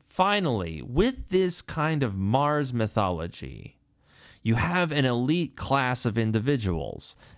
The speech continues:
that know the esoteric and the occult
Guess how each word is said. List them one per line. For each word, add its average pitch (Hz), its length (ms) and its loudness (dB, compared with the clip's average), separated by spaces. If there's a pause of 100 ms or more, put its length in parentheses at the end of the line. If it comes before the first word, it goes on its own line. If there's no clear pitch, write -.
that 143 220 2
know 214 680 2
the 139 280 0
esoteric 143 880 0
and 120 240 0
the 113 160 2
occult 160 680 -2